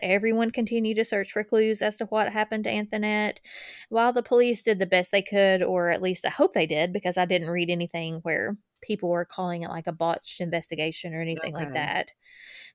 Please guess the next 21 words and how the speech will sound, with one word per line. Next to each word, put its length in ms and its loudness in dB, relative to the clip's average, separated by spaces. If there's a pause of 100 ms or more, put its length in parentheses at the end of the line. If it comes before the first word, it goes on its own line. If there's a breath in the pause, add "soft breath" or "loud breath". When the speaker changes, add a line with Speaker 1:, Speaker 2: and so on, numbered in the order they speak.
Speaker 1:
They 220 8
were 520 2 (520)
giving 520 2
Penny 420 0
little 360 2
information 540 -2
regarding 480 0
the 80 2
disappearance 560 -2
of 140 -2
her 100 0
daughter 520 0
because 240 -2
I 100 0
think 320 -6 (100)
they 320 0
knew 400 0
little 400 2
about 300 -2
it. 300 -2
Speaker 2:
Mm. 520 -4